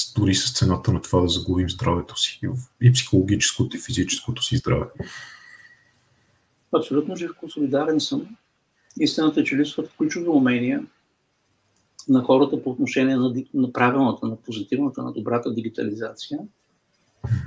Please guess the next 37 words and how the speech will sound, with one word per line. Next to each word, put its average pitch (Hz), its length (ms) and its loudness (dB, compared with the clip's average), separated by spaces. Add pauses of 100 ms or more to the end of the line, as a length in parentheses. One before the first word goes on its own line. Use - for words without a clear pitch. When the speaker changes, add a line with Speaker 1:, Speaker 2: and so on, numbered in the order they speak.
(120)
Speaker 2:
И 143 80 8
разбира 131 400 4
се, 170 300 2
във 143 160 4
връзка 135 280 -2
с 147 480 -4
дигиталната 151 560 -2
идентичност, 131 640 -6
защото, 147 520 -6 (1160)
а, 123 360 -2 (180)
<laughs> - 180 -16
как 151 200 4
да 127 120 0
кажа, 120 340 2 (160)
близки 143 320 0
хора 131 300 8
и 131 240 4
предприемачи 123 960 0 (440)
загубиха 143 680 4
акаунтите 131 640 4
си 127 140 -4
в 123 120 -4
LinkedIn, 127 580 0
в 123 120 -4
Facebook. 120 520 0 (720)
Хора, 156 260 6
които - 240 -4
се - 120 -4
занимават 131 380 4
с 220 140 -2
дигитален 156 480 2
бизнес, 185 260 -4
ням-, 180 300 -8
не 147 120 2
могат 160 240 2
да 180 40 4
управляват, 151 500 -2